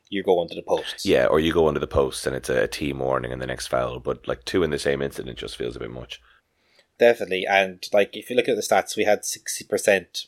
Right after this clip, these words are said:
Speaker 1: possession, and we just controlled the ball so much better. And, you know, it's one of those things where you take the knees,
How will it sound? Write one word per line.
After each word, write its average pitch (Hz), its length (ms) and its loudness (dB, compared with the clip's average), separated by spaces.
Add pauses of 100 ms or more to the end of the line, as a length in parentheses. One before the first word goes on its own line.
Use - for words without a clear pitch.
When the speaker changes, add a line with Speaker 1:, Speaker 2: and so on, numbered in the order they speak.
Speaker 1:
possession, 98 520 2 (640)
and 101 460 4 (580)
we 123 160 -4
just 131 160 0
controlled 120 400 4
the - 60 -10
ball 110 360 8
so 110 300 4
much 92 220 -2
better. 95 320 4 (360)
And, 92 400 2 (540)
you 117 140 6
know, 107 340 6
it's - 140 -8
one 127 100 6
of 123 80 2
those 110 140 6
things 107 320 2
where 95 260 4
you 107 120 -4
take 120 360 4
the 107 60 -4
knees, 98 500 -4